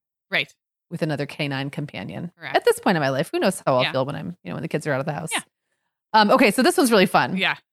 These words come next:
Speaker 2: And I think that it took us a while to figure out that this was something we had in common,
Speaker 1: <laughs>
Speaker 2: but there were just enough, like, instances where we both engaged in bad, low stakes driving.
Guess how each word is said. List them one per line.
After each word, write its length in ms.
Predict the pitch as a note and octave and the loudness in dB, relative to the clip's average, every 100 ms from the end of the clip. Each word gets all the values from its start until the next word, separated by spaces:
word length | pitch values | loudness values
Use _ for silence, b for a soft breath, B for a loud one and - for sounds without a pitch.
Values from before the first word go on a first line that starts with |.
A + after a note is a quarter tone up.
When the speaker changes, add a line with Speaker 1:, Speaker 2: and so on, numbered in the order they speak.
| _ _ - | _ _ 0
Speaker 2:
And 100 | A#3 | 2
I 60 | B3 | 4
think 200 | D#4+ E4 | 4 4
that 80 | E4 | 2
it 100 | C4+ | 2
took 160 | B3 | 2
us 120 | B3 | 2
a 60 | A3+ | 4
while 240 | E3+ D#3+ E3+ | 6 6 4
to 100 | F#3 | 0
figure 320 | - F3 D#3 | 0 2 4
out 180 | D#3 C#3+ | 4 2
that 160 | D3+ | 0
this 220 | F3+ F3 | 0 0
was 120 | F#3 F3+ | -2 0
something 340 | F#3 F3+ F#3 | 2 2 2
we 80 | F3 | 4
had 160 | F3 E3 | 4 2
in 60 | |
common, 500 | D#3+ C#3+ F3+ C4+ D#4 - - | 0 0 2 4 2 -2 -8
Speaker 1:
<laughs> 140 | - - | -2 0
Speaker 2:
but 120 | A3 | 4
there 120 | A#3+ | 6
were 140 | A#3 | 6
just 340 | G3 A#3 A#3 - | 4 4 2 2
enough, 420 | C4+ A3 G3+ G3+ | 0 4 2 2
like, 340 | A#3+ G3 F#3 - | 2 4 2 0
instances 800 | G#3 F3+ G#3+ F#3+ F#3 D#3+ E3 - _ _ _ - | 0 2 0 0 2 2 0 -8 _ _ _ 2
where 200 | G3 F#3+ | 6 6
we 200 | F#3+ G3 | 6 4
both 340 | F#3 F3+ G#3 | 6 4 6
engaged 720 | B3+ A3 F#3+ F3 E3+ E3+ - | 4 4 4 4 2 0 -4
in 240 | G3 F3+ - | 0 2 2
bad, 340 | D#3 D#3+ G3 | 4 4 2
low 200 | F3 E3 | 2 2
stakes 440 | F#3 - D#3 D#3 - | 2 2 0 0 0
driving. 580 | B3+ C#4 F#3+ C3 G3 | 4 4 4 0 -2